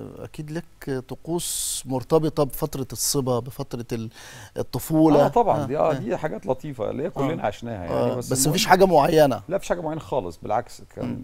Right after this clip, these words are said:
Speaker 2: كنت طفل هادي، ماليش في
Speaker 1: طب
Speaker 2: ال-
Speaker 1: ما، ما، مفيش حاجة أنت مشتاق لها يعني؟
Speaker 2: لا، هو رمضان
Speaker 1: مم.
Speaker 2: كنكهته مش
Speaker 1: مم.
Speaker 2: هو ده خالص
Speaker 1: مم.
Speaker 2: اللي احنا عايشينه الايام دي. معرفش ده سبب ايه يعني، بسبب ظروف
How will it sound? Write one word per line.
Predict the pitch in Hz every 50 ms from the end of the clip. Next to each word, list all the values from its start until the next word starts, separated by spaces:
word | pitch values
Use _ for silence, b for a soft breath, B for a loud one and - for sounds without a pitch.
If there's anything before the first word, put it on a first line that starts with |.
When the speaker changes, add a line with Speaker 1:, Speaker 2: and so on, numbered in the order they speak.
| - -
Speaker 2:
كنت | - 98 - - -
طفل | 98 - - 131 - - 113 95
هادي، | 95 98 110 104 87 87
ماليش | 85 85 82 85 92 110
في | - - - -
Speaker 1:
طب | - 139 139 143
Speaker 2:
ال- | 156 - 143
Speaker 1:
ما، | 151 143
ما، | 139 139 139
مفيش | 127 - 180 - -
حاجة | - - 175 175 175 165 165 - 165
أنت | 165 170 - - 165 151 147 135 120 113
مشتاق | 127 127 123 123 - - - 131 -
لها | 139 139 123 117 107 104 110
يعني؟ | 110 104 104 107 110 107 107 110 110 b b b b b b b b b b b b b b b b b b _ _ _
Speaker 2:
لا، | - 233
هو | 233 196 170 160
رمضان | 143 139 143 139 139 160 208 214
Speaker 1:
مم. | 196 - - - - - - 135
Speaker 2:
كنكهته | 127 120 120 123 120 - - 147 190 185 - 202 196 -
مش | - 135 127
Speaker 1:
مم. | 117
Speaker 2:
هو | 143 151 151 131 107
ده | 95
خالص | 87 - - - 82 - - _ _ _ _ _ _ _ _ -
Speaker 1:
مم. | 123 117 110
Speaker 2:
اللي | 107 113
احنا | 113 120 104
عايشينه | 87 90 - 110 107 104
الايام | 95 90 87 90
دي. | 90 87 87 -
معرفش | 92 92 101 139 156 - -
ده | 120 113 117
سبب | - 127 110 -
ايه | - 110 92 80
يعني، | - - - -
بسبب | - - 104 101 92 95 - _ _ _ - -
ظروف | 98 92 90 98 110 110 107